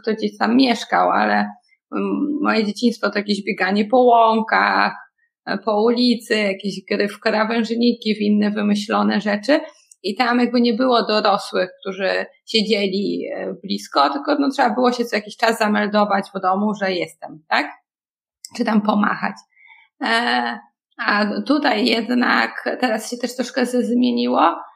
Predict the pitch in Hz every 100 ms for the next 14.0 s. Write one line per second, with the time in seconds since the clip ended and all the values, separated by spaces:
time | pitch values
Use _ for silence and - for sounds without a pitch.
0 | _ - 247 262 269 247 254 269 302 269
1 | 233 214 208 - - 104 95 - 117 113
2 | - _ - - 247 247 - 254 254 214
3 | - 294 302 262 254 - 262 254 240 -
4 | 226 - - 185 180 - - - 190 -
5 | _ _ _ _ - 226 262 214 247 277
6 | 262 277 247 254 254 - - 247 - 262
7 | 240 240 247 247 240 247 247 254 254 247
8 | 233 254 226 196 208 240 - _ _ _
9 | _ _ 226 247 233 214 214 214 - 269
10 | 254 233 208 226 196 233 226 214 196 202
11 | 208 196 202 185 175 - _ _ 202 214
12 | 208 262 269 247 262 247 226 262 226 220
13 | 233 214 214 214 262 240 233 226 240 -